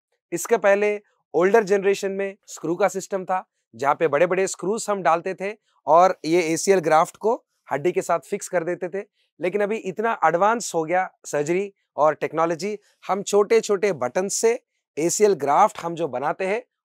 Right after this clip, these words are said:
उसको जोड़ के ऊपर की हड्डी और जोड़ के नीचे की हड्डी यानी कि फीमर और टिबिया को फिक्स कर देते हैं। तो इसका नाम है एसीएल रिकंस्ट्रक्शन सर्जरी।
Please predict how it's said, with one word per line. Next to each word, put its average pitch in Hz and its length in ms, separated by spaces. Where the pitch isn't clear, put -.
उसको 196 640
जोड़ 156 220
के 165 120
ऊपर 151 300
की 185 140
हड्डी 185 380
और 165 140
जोड़ 165 200
के 190 140
नीचे 208 260
की 165 120
हड्डी 98 300
यानी 139 220
कि 143 120
फीमर 190 440
और 151 160
टिबिया 175 440
को 220 280
फिक्स - 240
कर 139 160
देते 113 260
हैं। 87 200
तो 170 120
इसका 202 260
नाम 185 260
है 185 280
एसीएल 180 520
रिकंस्ट्रक्शन 202 640
सर्जरी। 202 440